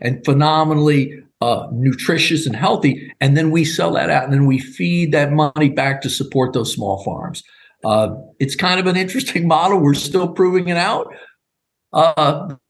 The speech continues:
but we think the promise is there. And it's, you know, we, we believe in the, in the concept and mission.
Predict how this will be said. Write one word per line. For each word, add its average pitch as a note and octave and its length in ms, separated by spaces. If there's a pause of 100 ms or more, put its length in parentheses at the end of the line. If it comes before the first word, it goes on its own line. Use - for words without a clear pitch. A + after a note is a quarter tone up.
but D3+ 120
we D3+ 460 (140)
think E3+ 340 (340)
the D3 120
promise D3+ 680
is C3 220
there. - 640 (160)
And C#3 280
it's, - 460
you C#3 100
know, C3 120
we, B2+ 200
we B2+ 140
believe B2+ 360
in B2 60
the, A2+ 200
in A2+ 100
the G#2+ 60
concept C3+ 520
and A2+ 80
mission. A#2 480